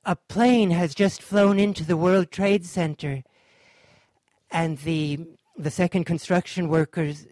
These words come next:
said, "Yeah, right, <laughs> you're, you're gonna get me to believe that. That's a great joke." And that was, that was my reaction, too. And then I arrived at my meeting, and everyone was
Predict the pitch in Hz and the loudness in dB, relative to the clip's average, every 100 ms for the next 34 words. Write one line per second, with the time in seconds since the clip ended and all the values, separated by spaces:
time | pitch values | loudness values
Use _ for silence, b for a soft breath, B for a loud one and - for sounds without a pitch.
0 | _ - 165 147 160 165 160 147 160 170 | _ -10 -6 -4 -2 -2 -2 0 2 2
1 | - 147 214 190 185 196 185 175 175 180 | 0 -4 -2 -2 -2 0 0 0 0 -2
2 | 156 160 165 160 151 170 170 151 - 165 | -4 -2 0 0 0 -2 -2 -4 -6 -8
3 | - 160 160 156 156 170 160 - B B | -8 -8 -4 -4 -2 0 0 -2 B B
4 | B B B B 170 175 175 170 143 165 | B B B B 0 0 0 -2 -2 -2
5 | 165 147 180 190 180 165 165 - 165 151 | -2 0 2 2 2 2 0 -6 -10 -10
6 | - 202 214 170 156 b b b b b | -6 -2 0 0 -4 b b b b b
7 | b _ - 175 165 175 175 165 160 170 | b _ -4 -2 2 2 2 2 0 -4
8 | 175 156 170 175 156 165 160 151 156 170 | -4 0 2 2 0 -4 -4 -4 -2 0
9 | 165 170 151 165 185 170 185 165 160 151 | 0 0 0 -2 -4 -2 0 0 0 -2
10 | 143 - | -6 -10